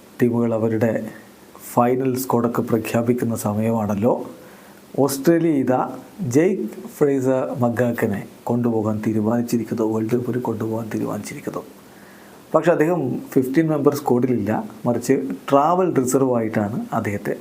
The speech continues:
ഉൾപ്പെടുത്തിയിരിക്കുന്നത്. ശക്തമായ സ്ക്വാഡ് തന്നെയാണ് ഓസ്ട്രേലിയ എന്തായാലും ഈ വേൾഡ് കപ്പിനായിട്ട് പ്രഖ്യാപിച്ചിട്ടുള്ളത്.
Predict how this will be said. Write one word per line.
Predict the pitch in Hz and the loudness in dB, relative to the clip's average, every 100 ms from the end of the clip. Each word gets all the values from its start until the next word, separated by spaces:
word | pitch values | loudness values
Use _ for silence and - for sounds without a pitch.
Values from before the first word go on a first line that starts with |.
| - | -6
ഉൾപ്പെടുത്തിയിരിക്കുന്നത്. | 107 - 107 - 107 101 - - | -6 -4 -6 -4 -4 -4 -6 -8
ശക്തമായ | 123 139 - 143 135 | -2 -2 0 2 0
സ്ക്വാഡ് | 139 139 139 143 | 2 4 4 2
തന്നെയാണ് | 139 147 127 160 247 - - - - - - - | 2 2 2 0 -2 -8 -12 -16 -18 -20 -20 -4
ഓസ്ട്രേലിയ | - 185 180 185 175 | 2 2 6 4 4
എന്തായാലും | 165 151 151 143 | 4 4 4 2
ഈ | |
വേൾഡ് | 139 135 135 151 | 2 2 2 0
കപ്പിനായിട്ട് | 147 135 123 120 | 0 0 0 0
പ്രഖ്യാപിച്ചിട്ടുള്ളത്. | 156 156 147 - 147 139 135 - 131 104 98 | 0 0 0 0 0 0 -4 -4 -4 -4 -4